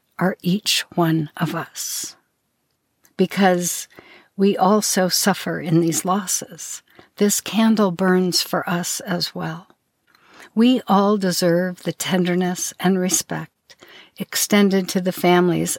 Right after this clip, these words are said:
of the patients who die on service with our agency, and not just those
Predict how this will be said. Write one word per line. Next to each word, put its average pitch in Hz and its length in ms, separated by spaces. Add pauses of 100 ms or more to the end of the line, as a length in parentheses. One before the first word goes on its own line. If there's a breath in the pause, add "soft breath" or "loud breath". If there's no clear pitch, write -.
of 170 160
the 170 100
patients 160 540
who 185 120
die 160 460
on 180 180
service 170 560
with 170 200
our 165 220
agency, 160 680 (540 loud breath)
and 208 180
not 202 320
just - 360
those 180 420